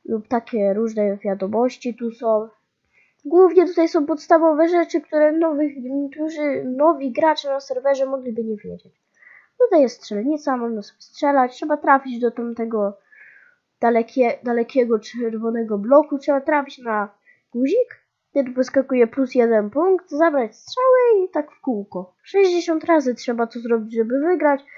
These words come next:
Jest to głównie po to zrobione, gdyż jest, jest tutaj takie coś jak policja.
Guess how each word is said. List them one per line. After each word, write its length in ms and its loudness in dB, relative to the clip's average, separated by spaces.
Jest 180 -4
to 120 4
głównie 420 4
po 140 0
to 160 0
zrobione, 720 2
gdyż 680 -6
jest, 260 -6
jest 260 -2
tutaj 400 0
takie 220 -4
coś 200 -8
jak 140 -10
policja. 560 -4